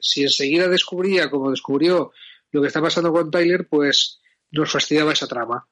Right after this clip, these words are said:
Entonces había que, había que, que eliminar, que, que eliminar la posibilidad de que esa trama, pues, fuera corta, lo descubriera enseguida, tal. ¿Qué quieres, C J? Se me queda corto. Creo que se les ha ido la mano.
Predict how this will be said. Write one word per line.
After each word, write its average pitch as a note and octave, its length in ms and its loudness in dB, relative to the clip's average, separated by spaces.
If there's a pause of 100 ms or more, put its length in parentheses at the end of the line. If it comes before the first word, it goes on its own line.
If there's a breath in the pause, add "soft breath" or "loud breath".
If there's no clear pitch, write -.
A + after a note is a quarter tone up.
Entonces C#3+ 380 -2
había C#3+ 220 -2
que, D3 400 0
había C#3+ 280 0
que, C#3+ 440 2
que C#3 80 0
eliminar, D3 380 0
que, C#3+ 400 0
que C#3+ 280 2
eliminar D#3 460 2
la E3+ 120 0
posibilidad E3 320 2
de F3 60 2
que F3+ 80 2
esa F3 100 0
trama, D3+ 320 -2
pues, C3 160 -6
fuera C3 200 -2
corta, F3+ 320 0
lo E3+ 60 2
descubriera C#3+ 320 0
enseguida, E3 400 2
tal. D#3+ 200 0 (640 loud breath)
¿Qué D3 200 -2
quieres, D#3 240 -2
C - 80 -6
J? D#3 260 -2
Se - 160 -2
me C3+ 140 -4
queda F3+ 400 0
corto. C3 480 -2 (100)
Creo D3+ 220 2
que D#3 80 0
se D3+ 100 0
les D3 140 0
ha - 20 2
ido D#3+ 120 2
la D3 100 2
mano. C3 320 -2